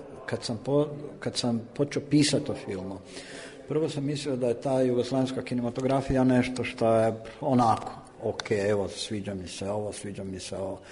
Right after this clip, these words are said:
Ali kad sam počeo gledat stare filmove, i to filmove koji nisu imali bog zna kakvu reputaciju, i kad sam vidio da je to nešto fantastično,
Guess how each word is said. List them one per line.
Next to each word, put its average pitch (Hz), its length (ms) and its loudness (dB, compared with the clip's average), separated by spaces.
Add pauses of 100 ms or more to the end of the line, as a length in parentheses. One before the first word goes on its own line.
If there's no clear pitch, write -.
(400)
Ali 101 640 -2
kad - 160 -6
sam 107 140 -6
počeo 139 280 -4
gledat 127 340 0 (400)
stare 135 520 -2
filmove, 202 640 0 (580)
i 110 100 -6
to 151 280 -2
filmove 147 800 2 (160)
koji 120 180 -4
nisu 214 280 -2
imali 233 240 2
bog 165 240 -2
zna 143 180 -2
kakvu 117 320 -6
reputaciju, 107 760 -2 (180)
i - 40 -16
kad - 120 -20 (100)
sam 101 220 -8 (280)
vidio 107 300 -6
da 98 80 -8
je 98 80 -10
to 98 200 -10
nešto 95 520 -8 (420)
fantastično, - 840 0